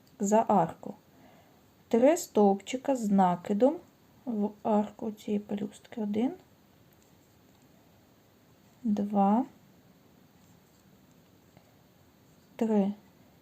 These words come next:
П'ять повітряних, п'ять? Да, п'ять повітряних петель. Один, два, три, чотири, п'ять.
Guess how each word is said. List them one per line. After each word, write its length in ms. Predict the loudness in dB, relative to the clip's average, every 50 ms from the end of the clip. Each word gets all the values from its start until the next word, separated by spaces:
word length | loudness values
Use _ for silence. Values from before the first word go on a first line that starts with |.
| _ _
П'ять 400 | -2 2 4 4 4 4 0 -2
повітряних, 640 | -4 -4 -2 0 0 -2 0 0 0 0 2 0 -2 -4 -8 _ _ _ _ _ _ _ _ _ _ _
п'ять? 440 | _ -10 -8 -6 -6 -8 -8 -12 -20 _ _ _ _ _ _ _ _ _
Да, 300 | -2 0 0 0 0 -2 -6
п'ять 360 | -4 -2 0 0 0 0 -2
повітряних 500 | -2 0 0 0 0 0 0 0 0 0
петель. 480 | -2 -4 -4 -2 0 0 2 2 0 -2 -6 -10 _
Один, 400 | -4 -2 0 2 4 4 2 2 -2 -6 _
два, 380 | -4 -2 0 0 0 0 -2 -6 -8 _ _ _ _
три, 260 | -4 -2 -2 -2 -4 -8 _
чотири, 520 | -16 -16 -16 -4 0 2 2 4 2 0 -4 -6 -12 _ _
п'ять. 400 | -6 -4 -2 -2 -4 -4 -10 _